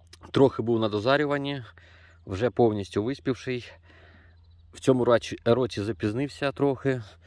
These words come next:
бо була холодна весна. Сорт гарно плодоносить, чудовий має смак. Ну, все ми щас продегустуємо, зараз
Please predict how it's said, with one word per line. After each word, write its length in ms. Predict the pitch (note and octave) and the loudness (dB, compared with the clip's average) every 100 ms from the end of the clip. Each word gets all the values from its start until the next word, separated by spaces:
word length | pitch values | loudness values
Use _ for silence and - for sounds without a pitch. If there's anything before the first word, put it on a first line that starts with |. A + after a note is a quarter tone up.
| - - - _ _ _ _ C3+ | -20 -20 -20 _ _ _ _ -4
бо 180 | B2+ | 0
була 300 | B2 C3 C3+ - | 4 6 6 4
холодна 440 | - C#3+ C#3 C3 | 2 4 6 4
весна. 480 | C3 B2 C3 B2 A2+ - - | 2 2 0 0 -2 -8 -20
Сорт 560 | - - F3 D#3+ - - - - - - - | -12 4 6 6 2 -20 -20 -20 -20 -20 -6
гарно 360 | G2+ B2+ A2+ | 0 0 0
плодоносить, 840 | G#2+ A2+ G#2+ A#2 D#3+ - - - - - - - - - - - _ _ - _ _ _ | -4 -4 -4 -6 -8 -8 -14 -14 -20 -20 -20 -20 -20 -20 -20 -20 _ _ -20 _ _ _
чудовий 500 | - B2 B2 A#2 G#2+ | -8 -4 0 0 0
має 240 | G2+ G#2 G#2 | 0 -2 -2
смак. 480 | - C#3 D#3 - - | -4 -4 -4 -8 -8
Ну, 180 | B2 A#2 | -4 -4
все 280 | - - D3 | -4 -2 -2
ми 160 | A#2 - | -2 -8
щас 300 | - A2+ - | -2 -2 0
продегустуємо, 720 | A2+ G#2+ G#2+ - C#3+ A#2 G2 | -4 -4 -8 -4 -4 -2 -2
зараз 420 | A2 G2+ - | 0 -2 -6